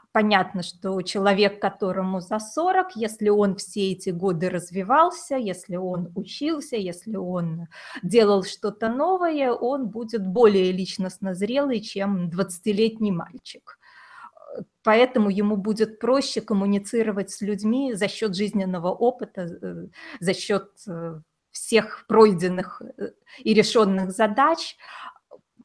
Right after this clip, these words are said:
Как-то вот, ну, э, есть свои недостатки, есть разочарованность и у людей в,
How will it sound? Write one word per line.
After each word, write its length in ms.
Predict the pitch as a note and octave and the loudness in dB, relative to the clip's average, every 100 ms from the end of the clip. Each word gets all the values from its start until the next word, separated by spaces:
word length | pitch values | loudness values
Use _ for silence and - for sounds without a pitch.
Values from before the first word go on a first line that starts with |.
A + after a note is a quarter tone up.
| _ _ _ | _ _ _
Как-то 360 | G#3+ A3+ - A#3+ | -2 -2 -4 -12
вот, 180 | A3+ A3 - _ | -10 -14 -20 _
ну, 460 | A3 A3+ B3 A#3+ A3 - - - | -12 -10 -8 -8 -10 -14 -20 -14
э, 40 | - - F#2 - | -12 -12 -16 -10
есть 380 | A3 A#3+ F4+ - | -2 4 4 2
свои 240 | A#3+ C4+ C4+ | 6 6 6
недостатки, 840 | A#3+ A3 C4+ - E4 F#4 - - | 2 0 -2 2 4 2 0 -10
есть 500 | C#4 G#3 G3 G3+ - | -8 -2 -2 -4 -10
разочарованность 1200 | F#3 G3 G3 G3 G#3+ G#3+ E4 D#4+ C#4 B3+ - - A3 | -4 -2 -2 -4 -2 0 2 0 -2 -4 -8 -14 -8
и 300 | G3 F3+ F3+ | -6 -6 -6
у 140 | G3+ | -4
людей 760 | F#3+ F#3 E3+ F#3+ F#3 E3+ E3+ D#3+ | -2 -4 -2 0 0 -2 -6 -6
в, 220 | D#3+ | -10